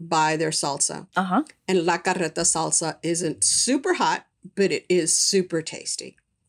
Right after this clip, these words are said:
Speaker 1: I tell you, I could drink this stuff, and I always end
Speaker 2: Oh.
Speaker 1: up drowning everything on my plate in it. It's really, it's, it's wonderful.
Speaker 2: <laughs>
Speaker 1: Uh, the most popular dish here is the number one combo,
Speaker 2: Mm-hmm.
Speaker 1: which is two cheese enchiladas,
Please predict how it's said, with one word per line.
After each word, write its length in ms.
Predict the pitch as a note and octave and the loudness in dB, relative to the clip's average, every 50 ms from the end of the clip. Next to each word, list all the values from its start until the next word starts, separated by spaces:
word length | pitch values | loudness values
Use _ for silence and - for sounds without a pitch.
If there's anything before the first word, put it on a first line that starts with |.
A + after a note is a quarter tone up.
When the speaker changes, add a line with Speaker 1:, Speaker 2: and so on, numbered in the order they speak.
| - F3+ | -6 -6
Speaker 1:
I 60 | F3+ | -2
tell 140 | F#3 G3 F#3 | 0 2 2
you, 100 | F3+ D#3+ | 2 2
I 80 | F3+ F#3+ | 2 0
could 180 | - A3 F#3 | -2 -2 -4
drink 300 | F3+ - G3 F#3+ F3 F3+ | -2 0 2 2 0 0
this 200 | - F3 E3 - | 0 0 0 0
stuff, 300 | - - D#3 D3+ D3+ - | 0 0 -2 -4 -2 -4
and 100 | D#3 D#3 | -4 -2
I 120 | D#3+ D#3 - - | -2 -2 0 0
always 320 | F#3 F#3+ G3+ G#3+ G#3 F3 G3 | 2 2 4 4 4 4 4
end 140 | F3+ F3 F3+ | 4 2 2
Speaker 2:
Oh. 20 | |
Speaker 1:
up 100 | D#3 E3 | 0 -4
drowning 520 | - E3 E3+ E3 E3 E3 E3 D#3+ E3 D#3 - | -4 -2 0 0 2 0 0 -2 -2 -2 -2
everything 460 | E3+ E3 E3+ F3+ F3+ - E3 D#3+ D#3 | -2 -2 0 0 0 0 -2 -2 -2
on 160 | - D#3 D3+ | -2 -2 -2
my 100 | D3 C#3+ | 0 0
plate 340 | D3+ A3+ - E3+ D#3+ D#3+ - | 0 0 2 2 2 2 2
in 120 | - E3+ - | 2 2 2
it. 120 | D#3 - | 2 0
It's 180 | E3+ F3 - - | 0 -2 -2 2
really, 260 | G3+ G3+ F#3+ F#3+ F3+ F3 | 4 4 4 4 4 2
it's, 160 | F#3+ F3+ - - - _ - | 0 -2 -2 -4 -4 _ -2
it's 160 | F3 - - | -4 -2 0
wonderful. 500 | E3+ E3+ D#3+ D#3 E3 D#3+ - F3 D3+ - - | 0 0 0 0 0 -2 -4 -6 -6 -6 -6
Speaker 2:
<laughs> 40 | - - - - - F#3+ - - - - - _ _ | -6 -8 -6 -6 -8 -8 -8 -8 -10 -10 -10 _ _
Speaker 1:
Uh, 340 | - G3 G3 F3 E3 D#3 D3 - - - - - _ _ _ _ _ _ _ - - | 0 2 2 2 2 0 -2 -4 -8 -14 -16 -16 _ _ _ _ _ _ _ -6 0
the 60 | - A#3+ | 2 2
most 280 | A#3+ A3+ A3+ A3+ - | 4 4 2 2 0
popular 440 | - - B3 A#3 A#3 D4+ C#4 C4 B3+ | 0 0 0 2 2 2 0 0 0
dish 320 | A#3+ A#3+ A#3+ B3 C4 - - | 2 2 0 2 2 0 0
here 340 | C#4 B3 A#3 A3 A3 - - | 0 2 2 2 0 -2 0
is 380 | - G3+ G3 F#3 F#3+ F#3+ F#3+ - | 2 2 4 4 4 4 2 2
the 100 | G3 F3+ | 4 4
number 300 | F3+ F#3 F#3+ G3 G#3 G#3 | 4 4 4 2 2 0
one 200 | G3+ G#3 G3+ G3+ G3 | 0 2 0 0 0
combo, 540 | - G#3+ F3+ F3+ G3 G3 G#3 A3 A#3+ C#4+ | 0 0 0 2 0 0 -2 -4 -4 -4
Speaker 2:
Mm-hmm. 240 | C4+ G#3+ E3+ A3 C4 C4+ - _ - | -4 -2 0 0 0 0 -2 _ -4
Speaker 1:
which 140 | - F3+ - | -2 -2 -2
is 100 | C3 - | 0 -2
two 260 | - - D#4 D#4 D4+ C#4+ | 0 2 2 0 0 -2
cheese 380 | C#4 - - C#4 A3+ A3+ G#3+ - | -2 -2 -2 0 0 0 0 -2
enchiladas, 720 | G#3 A3 - A3 G3 G3 F#3+ F#3 F3+ F3+ F3+ F#3+ - - | -2 -2 -2 -2 0 0 0 0 0 0 -2 -2 -4 -6